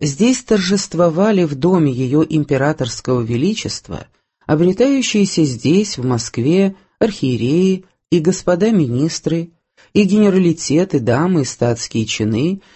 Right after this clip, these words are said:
и лейб-гвардии полков штаб и обер-офицеры, также и других полков штаб-офицеры. Обедали, и все веселились довольно и очень шумны были. Так что иных на силу на руках снесли, а иных развезли.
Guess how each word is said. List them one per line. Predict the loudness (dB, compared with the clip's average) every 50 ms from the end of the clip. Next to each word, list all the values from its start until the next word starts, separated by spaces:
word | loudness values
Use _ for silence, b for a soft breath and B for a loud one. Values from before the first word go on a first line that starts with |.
| b b
и | b 2
лейб-гвардии | 4 4 4 2 2 0 -2 -2 0 0 0 0 0 0 0
полков | 2 2 0 0 0 0 -2 -2 -2
штаб | -4 -4 -2 -2 -2 -2 0
и | 0 0
обер-офицеры, | 2 2 2 2 0 0 -2 -2 -4 -6 -8 -6 -4 -2 0 2 4 4 2 2 0 b b b b b b _ _ -4
также | -2 -2 0 0 0 0 0
и |
других | 0 0 -2 -2 -2 -2 -4 -4 -2
полков | -2 0 0 0 2 0 0 0 -2 -4 -12
штаб-офицеры. | -14 -8 -4 -2 0 0 -2 -4 -6 -6 -6 -4 -6 -6 -4 -2 0 2 2 2 2 0 -2 -4 _ _ _ _ _ _ _ _ _ _ _ _ _ _ _ _ _ _ _ _ _ _ -2
Обедали, | 0 0 2 2 4 4 4 4 4 4 2 2 2
и | 0
все | 0 0 -2 0 2
веселились | 2 0 0 0 0 0 2 2 0 0 -2 -2 -2
довольно | -2 -2 0 0 2 2 2 2 2 2 2
и |
очень | 2 0 0 -2 -2 -4 -2
шумны | -2 -2 0 0 2 2 2 2 0
были. | 0 0 -2 -2 -4 -6 -10 -14 _ _ _ _ _ _ _ _ _ _ _ _ _ _ _ -2
Так | 0 0 0
что | -2 0 2 4
иных | 4 6 4 4 2 2
на | 0 0 0
силу | 0 0 0 2 4 4
на | 4 4 4
руках | 2 2 0 0 -2 -2 -2
снесли, | -4 -2 -2 -2 -2 -2 -4 -4 -4 -2 -4 -4 -6 _ _ _ _ _ _ _ -2
а | 0 2
иных | 2 4 2 0 0 0
развезли. | 0 -2 0 0 0 0 0 0 0 -2 -2 0 0 -2 -4 -6